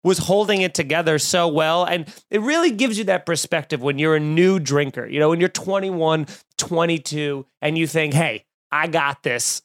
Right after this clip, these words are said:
I, I drink all the time in college. I drink a lot of Hypnotic. And so my father, who's only been drinking beer, uh,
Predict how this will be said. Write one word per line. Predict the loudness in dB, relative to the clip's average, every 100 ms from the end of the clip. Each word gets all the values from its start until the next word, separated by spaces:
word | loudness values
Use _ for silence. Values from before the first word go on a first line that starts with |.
| _ -2
I, | 0 0 -2 -6 -2
I | 0 0 -2
drink | 0 -2 -2 -8 _
all | 4 4 4
the | 0
time | -2 0 0 -2
in | -4
college. | -4 -4 -4 -4
I | -4
drink | -4 -2
a | -2
lot | 0 0 0
of | -2
Hypnotic. | -2 -2 0 2 0 -2 -4
And | -4 -2 -2
so | 0 0
my | 0 0 0 -2 -6 -18 _ -4
father, | 2 2 4 2 2
who's | 2 0 -2 -2
only | 2 2
been | 2 0
drinking | 0 -2 -4 -4
beer, | 0 4 4 4 2 2 -2
uh, | 2 4 6 4 4